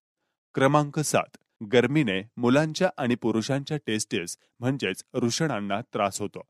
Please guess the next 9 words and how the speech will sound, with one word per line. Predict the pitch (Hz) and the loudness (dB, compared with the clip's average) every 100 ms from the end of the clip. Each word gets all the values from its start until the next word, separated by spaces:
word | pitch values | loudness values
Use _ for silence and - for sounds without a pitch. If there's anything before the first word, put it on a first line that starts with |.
| _ _ | _ _
पुरुष | 131 143 190 - | 6 8 8 6
रस | 156 107 113 - 123 | 4 4 4 -2 2
व | 131 | 2
शुक्राणू | - 123 135 143 120 101 | 4 0 0 0 0 -2
कमी | 127 113 | 0 2
होतात, | 107 104 - 85 _ _ _ - | 0 -2 -4 -8 _ _ _ 0
त्यांना | 107 101 135 | 0 2 -2
मुले | 123 95 101 | 0 0 0
होत | 123 | 0